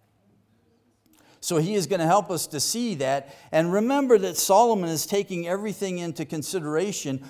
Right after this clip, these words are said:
on this material universe. He is looking at everything under the sun. He repeats this twice in verse three, then in verse six, and we see similar thoughts that run through the rest of this chapter.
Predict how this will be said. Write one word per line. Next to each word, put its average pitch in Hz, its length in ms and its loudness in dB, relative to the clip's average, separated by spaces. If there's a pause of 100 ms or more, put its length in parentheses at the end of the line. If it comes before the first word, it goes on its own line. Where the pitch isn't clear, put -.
(140)
on 156 200 0
this 175 200 -4
material 160 500 -4
universe. 147 600 -6
He 170 100 -4
is 151 140 -2
looking 196 340 -4
at 156 80 -12
everything 175 500 -4
under 147 260 -4
the 151 140 -8
sun. 185 360 -4 (240)
He 165 100 -2
repeats 165 500 -4
this 160 220 -6
twice 151 460 -2
in 139 120 -2
verse 156 320 -4
three, 214 280 -8
then 165 200 -4
in 147 140 -4
verse 139 260 -4
six, 196 300 -4 (260)
and 160 200 0
we 160 80 0
see 165 240 -6
similar 202 440 -2
thoughts 156 420 0
that 151 100 -6
run 147 260 -2
through 147 120 -8
the 139 60 -8
rest 160 320 -4
of 143 140 -6
this 147 220 -6
chapter. 165 640 -6